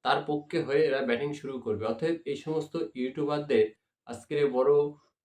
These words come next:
কষ্ট লাগছে যে পঙ্কজ দত্তকে কেন জেরা করা হচ্ছে। নিশ্চয়ই, আহ, এটা যদি শাসক পক্ষের কোনো নেতা বা নেত্রী হতো,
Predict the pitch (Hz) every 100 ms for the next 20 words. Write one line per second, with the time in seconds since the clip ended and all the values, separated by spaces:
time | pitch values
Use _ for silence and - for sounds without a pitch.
0 | - - - 180 156 113 101 135 175 -
1 | _ 120 113 123 127 147 127 120 - -
2 | 165 131 120 123 113 117 117 110 101 95
3 | - 98 107 143 - 190 190 - _ _
4 | _ - 113 107 - 143 160 156 170 135
5 | 113 113 - - - 151 143 185 - 165
6 | - 165 156 156 147 131 127 147 147 123
7 | 120 - 156 139 143 107 101